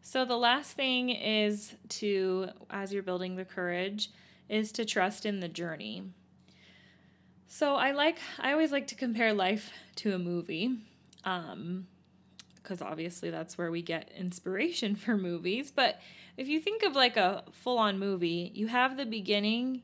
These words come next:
you have the end, and then you've got all that stuff in between, the journey, shall you say. So the beginning of a good movie is supposed to catch your attention. The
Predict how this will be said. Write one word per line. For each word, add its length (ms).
you 100
have 220
the 180
end, 400
and 260
then 200
you've 180
got 180
all 180
that 180
stuff 260
in 140
between, 440
the 120
journey, 720
shall 280
you 120
say. 340
So 200
the 100
beginning 560
of 280
a 40
good 240
movie 320
is 140
supposed 420
to 80
catch 400
your 160
attention. 680
The 300